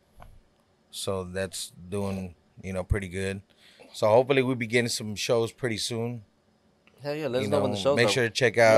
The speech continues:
Speaker 1: out
Speaker 2: go.
Speaker 1: Now Never Two. You know, you can check it out on all streaming platforms. You know, uh, check out his I G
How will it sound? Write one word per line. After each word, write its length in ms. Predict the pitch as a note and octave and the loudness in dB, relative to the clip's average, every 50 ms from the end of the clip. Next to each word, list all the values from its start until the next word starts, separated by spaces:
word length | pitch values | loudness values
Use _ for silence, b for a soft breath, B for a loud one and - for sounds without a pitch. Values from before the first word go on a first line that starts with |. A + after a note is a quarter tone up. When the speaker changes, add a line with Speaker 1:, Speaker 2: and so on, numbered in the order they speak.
| A2 A2 | 8 6
Speaker 1:
out 40 | A2+ | 4
Speaker 2:
go. 200 | A#2 C3 B2 G#2 - | 2 0 0 -2 -2
Speaker 1:
Now 340 | A2+ A#2 A#2 A#2+ B2 B2 B2 | -2 2 6 8 8 8 8
Never 300 | A#2+ A#2+ A#2+ A#2 G#2+ A2+ | 8 6 4 4 2 0
Two. 460 | - - - - C3 B2+ B2+ B2+ B2 A#2 _ b b b b b b b b | -2 -2 -2 0 0 0 0 -2 -4 -8 _ b b b b b b b b
You 160 | - G2+ G2 G2 | -10 -8 -6 -4
know, 80 | G2+ G2+ | -2 -2
you 120 | G#2 G2 | -2 -2
can 100 | G2 G#2 | -4 -6
check 260 | - - A#2 G#2 F2+ | -6 -2 -2 -2 0
it 100 | G2 G2+ | 0 2
out 220 | G#2 G#2 G2+ G2+ G2+ | 4 4 4 4 2
on 100 | G2+ G2+ | 0 0
all 260 | G2 G2 G2 G2 G2 | 0 2 2 0 0
streaming 360 | - - - A2+ G#2+ G#2 F#2 | -2 -2 -4 -2 -2 -2 0
platforms. 920 | - G#2 G#2+ G2+ G2+ F#2+ - - G#2+ G#2+ G#2 G#2 G2+ G#2 - - - - b b b b b b b b | 2 4 4 4 4 4 2 -2 -2 -2 0 -2 -2 -4 -6 -8 -10 -12 b b b b b b b b
You 160 | - - G2 F#2+ | -8 -6 -4 -2
know, 260 | F#2+ F#2+ F#2+ F#2+ F#2+ | 0 2 2 2 2
uh, 560 | F#2+ F2+ F2 F2 F2 E2+ E2+ E2 D#2+ C#2+ - - _ _ - - | 2 2 2 2 0 0 -2 -2 -4 -8 -10 -16 _ _ -16 -6
check 220 | - A#2+ A2+ G#2 | -2 0 2 6
out 140 | A#2+ A#2+ A#2 | 8 8 6
his 160 | A2 G#2 G2 | 6 4 4
I 200 | A2 G#2+ G#2 G2+ | 4 4 4 4
G 560 | G2 F#2 G#2 A#2 A#2+ A#2+ A#2+ A#2 A2+ A2 G2 | 0 -2 -2 0 2 2 2 2 0 -2 -4